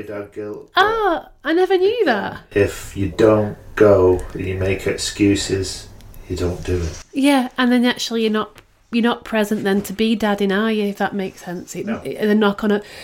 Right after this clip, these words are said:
Speaker 2: So that moment of guilt about going is less than you feeling crappy for the next couple of weeks, isn't it?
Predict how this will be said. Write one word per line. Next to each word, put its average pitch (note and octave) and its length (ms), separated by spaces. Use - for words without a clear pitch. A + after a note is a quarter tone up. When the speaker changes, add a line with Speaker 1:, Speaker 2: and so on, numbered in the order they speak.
Speaker 2:
So G#3 220
that G#3 280
moment G#3+ 520
of F#3 180
guilt G3+ 240
about F#3 300
going F3+ 500
is F3+ 380
less - 1080
than F3 520
you G3 260
feeling F3+ 840
crappy F#3+ 480
for - 100
the G3 80
next - 220
couple F#3+ 280
of F#3 80
weeks, F#3 300
isn't F#3 200
it? - 160